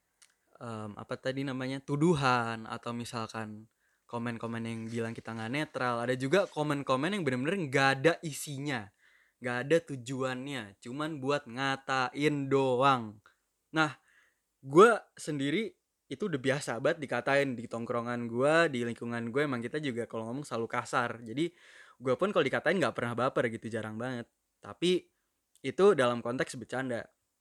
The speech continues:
Ini tuh kok komen ngatain serius, ya nggak ada isi ya. Kayak misalkan cuman <laughs> komen bener-bener satu kata doang, "Tolol." Atau enggak, ada nih dari <laughs> Yusro Sasmito,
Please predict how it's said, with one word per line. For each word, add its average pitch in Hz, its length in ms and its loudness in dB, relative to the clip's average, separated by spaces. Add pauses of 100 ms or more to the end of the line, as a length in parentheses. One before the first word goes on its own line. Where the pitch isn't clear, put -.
(720)
Ini 131 160 0
tuh 175 240 2 (560)
kok - 480 -8
komen 165 560 2 (400)
ngatain 127 400 0
serius, 123 560 0 (400)
ya 143 80 0
nggak 139 160 2
ada 123 80 0
isi 127 160 -2
ya. 143 80 -2
Kayak 131 160 -4
misalkan 143 260 -2 (300)
cuman 143 240 0 (240)
<laughs> - 220 -8
komen 190 340 8
bener-bener 202 240 8
satu 214 240 4
kata 208 400 2
doang, 196 240 6 (320)
"Tolol." 131 540 4 (420)
Atau 135 240 -4
enggak, 160 240 4 (400)
ada 147 240 8
nih 170 240 8
dari 135 400 6 (160)
<laughs> 139 320 -4
Yusro 175 560 6
Sasmito, 139 800 2